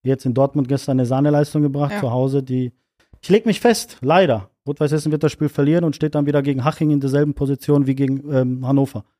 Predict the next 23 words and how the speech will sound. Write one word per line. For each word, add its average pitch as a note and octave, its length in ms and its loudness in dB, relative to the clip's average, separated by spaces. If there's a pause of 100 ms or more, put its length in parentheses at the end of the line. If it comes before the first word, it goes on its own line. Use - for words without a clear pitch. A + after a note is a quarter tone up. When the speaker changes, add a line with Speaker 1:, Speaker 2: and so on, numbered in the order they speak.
(260)
Speaker 1:
Ich C3 60 -8
hab C3 100 -6
gesagt, C#3 300 2
die C#3 80 -4
verlieren D3 300 2
in C#3+ 100 4
Aachen, E3+ 380 -2
gewinnen C#3 320 0
gegen C#3 400 2
Hannover, D#3+ 420 0
verlieren C#3 360 0
in C3 120 2
Bielefeld, E3 560 -2 (380)
gewinnen C#3 300 0
gegen C3 200 2
Haching D#3 360 0
und B2+ 120 -4
weiter C3 240 0
habe B2 80 2
ich A#2+ 80 -4
nicht A#2+ 140 -2
mehr G#2+ 100 -2
überlegt. G2 340 -8